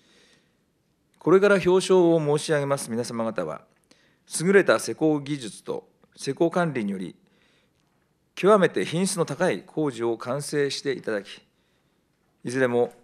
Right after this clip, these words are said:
他の模範となる優良、他の模範となる優良な成績を残されました。その結果、栄えある令和五年度の受賞者となられたものであり、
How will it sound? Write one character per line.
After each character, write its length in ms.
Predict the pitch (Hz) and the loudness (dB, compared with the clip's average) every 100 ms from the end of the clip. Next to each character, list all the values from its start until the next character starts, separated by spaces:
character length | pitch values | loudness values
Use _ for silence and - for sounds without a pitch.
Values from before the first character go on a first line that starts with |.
| _ _ | _ _
他 140 | 170 180 | -6 -4
の 220 | 107 - | -4 -6
模 100 | 113 | -6
範 220 | 143 185 | -2 -2
と 100 | 185 | 0
な 140 | 180 139 | 2 0
る 160 | 87 - _ - | -2 -10 _ -8
優 220 | 139 156 | -4 0
良、 160 | 156 - _ _ _ _ _ _ _ _ _ - | -2 -4 _ _ _ _ _ _ _ _ _ -8
他 100 | 175 | -4
の 80 | 117 | -4
模 100 | 123 | -4
範 120 | 156 | -6
と 60 | 147 | -2
な 100 | 117 | -2
る 180 | 82 - | -2 -6
優 260 | 113 175 180 | -2 2 4
良 160 | 175 | 4
な 200 | 190 180 - | 2 0 -4
成 240 | - 143 | -6 -6
績 280 | 135 131 175 | -6 -4 -4
を 40 | |
残 160 | 117 - | -4 -10
さ 80 | - | -16
れ 60 | |
ま 80 | 80 | -16
し 60 | - | -18
た。 100 | - _ _ _ _ _ - _ _ _ _ _ _ _ _ - | -20 _ _ _ _ _ -20 _ _ _ _ _ _ _ _ -12
そ 160 | - | -2
の 60 | 170 | 2
結 220 | 165 156 | 2 2
果、 420 | - 123 - - _ - | 4 4 4 -10 _ 2
栄 140 | 190 208 | 8 10
え 60 | |
あ 40 | 147 | 10
る 240 | 90 - 113 | 6 -6 0
令 200 | 143 135 | 4 6
和 120 | 113 | 6
五 120 | 113 | 4
年 200 | 139 135 | 0 0
度 100 | 110 | 0
の 160 | 123 - | 0 0
受 160 | 104 | -6
賞 240 | 98 151 135 | -4 -4 -4
者 120 | 131 | -4
と 220 | 160 - | -4 -4
な 120 | 104 101 | -4 -4
ら 60 | |
れ 60 | 95 | -6
た 100 | 95 | -8
も 140 | 95 | -8
の 60 | 110 | -8
で 100 | 92 | -8
あ 40 | |
り、 140 | - | -10